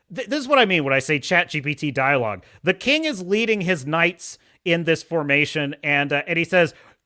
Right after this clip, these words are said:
Come with me, men, we will slay the dragon. Wow, that was Shakespeare. That was really good writing. Oh my God, that was so amazing. It's like, just say the obvious thing, which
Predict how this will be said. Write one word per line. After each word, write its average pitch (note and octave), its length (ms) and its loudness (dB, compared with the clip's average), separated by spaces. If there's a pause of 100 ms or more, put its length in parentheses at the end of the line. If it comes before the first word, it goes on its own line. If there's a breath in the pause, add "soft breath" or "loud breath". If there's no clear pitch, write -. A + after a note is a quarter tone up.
Come D#4 300 6
with D4+ 180 2
me, C#4+ 120 6
men, A#3 400 6
we C4+ 140 4
will C#4+ 180 4
slay C#4+ 460 6
the C4+ 140 2
dragon. D#3+ 800 4 (1200)
Wow, A2 540 -4
that A#2+ 220 -4
was - 80 -16
Shakespeare. A#2 680 -6
That C#3+ 260 0
was G2 180 -10
really C3 440 -2
good B2+ 240 -2
writing. A#2 500 0
Oh D3+ 300 6
my C3+ 180 -2
God, D3 320 2
that C3 140 -2
was A#2 80 -8
so E3 240 0
amazing. C3+ 480 2
It's C3 120 -6
like, D#3+ 200 2
just - 220 -2
say A#3+ 200 4
the G#3+ 140 -2
obvious F#3 400 0
thing, E3+ 240 -4
which D#3 200 -8